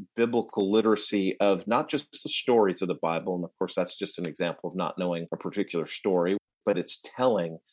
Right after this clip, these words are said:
that we don't know some of the fundamental principles of God's revelation as it unfolds over Scripture.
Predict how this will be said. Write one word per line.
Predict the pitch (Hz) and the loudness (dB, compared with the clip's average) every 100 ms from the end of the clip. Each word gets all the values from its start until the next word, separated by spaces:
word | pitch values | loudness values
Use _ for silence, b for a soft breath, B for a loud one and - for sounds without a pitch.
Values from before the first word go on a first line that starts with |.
| _ _ | _ _
that | 98 | 0
we | 98 | 2
don't | 98 95 | 2 0
know | 98 92 | 0 0
some | - 110 | 0 0
of | 98 | 2
the | 95 | 0
fundamental | - - 110 104 98 95 95 98 98 - 98 95 90 _ | -2 0 0 2 0 0 0 0 -2 0 2 0 -2 _
principles | - 113 110 123 - 110 101 | -4 -2 0 -2 2 4 4
of | 92 | 0
God's | - 92 90 | -2 0 0
revelation | 95 90 95 90 95 92 - 95 87 - b b b _ _ | 0 0 0 2 2 2 -2 -2 -2 -6 b b b _ _
as | 98 104 107 107 - | 4 6 4 2 0
it | 98 | 0
unfolds | 80 98 90 - - 107 98 92 - | 2 -2 -4 -6 2 4 6 4 0
over | - 92 87 | -2 -2 -4
Scripture. | - - 92 - - 50 | -10 -2 -2 0 -6 -10